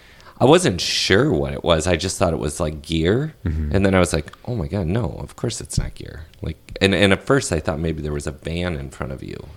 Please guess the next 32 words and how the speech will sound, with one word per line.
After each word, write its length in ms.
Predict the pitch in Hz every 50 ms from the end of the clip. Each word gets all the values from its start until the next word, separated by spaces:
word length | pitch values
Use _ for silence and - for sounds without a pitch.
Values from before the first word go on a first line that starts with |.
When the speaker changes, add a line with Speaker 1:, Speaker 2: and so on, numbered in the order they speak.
| -
Speaker 1:
you 180 | - 82 80 78
know? 140 | 78 78 85
Speaker 2:
Yeah, 60 | 101
that's 220 | 107 107 107 -
what 80 | 131 101
people 240 | 127 135 113 107 98
always 280 | 90 87 85 82 -
think. 180 | - 95 85 78
They're 100 | 90 87
like, 200 | 85 82 78 80
"Where's 300 | 80 85 90 95 - -
the 100 | 104 101
support 480 | - - 92 - - 92 95 - -
crew?" 180 | - - 78 73
And 80 | 73 73
I'm 100 | 73 73
like, 220 | 73 73 73 -
"There 140 | 78 78 76
Speaker 1:
Right. 160 | 78 117 123
Speaker 2:
isn't, 180 | 107 82 64 65
there 160 | 82 82 87
isn't 260 | 101 101 104 107 95 82
one." 260 | 76 73 73 78 90
And 160 | 98 104 101
that's, 420 | 113 120 113 - - - - - -
I 40 |
mean, 180 | 98 101 98 95
that's 260 | 95 92 92 - -
my 140 | 101 92 85
life. 380 | 80 78 82 98 90 65 - -
I've 260 | 82 80 73 78 76
done, 320 | - 85 82 80 80 80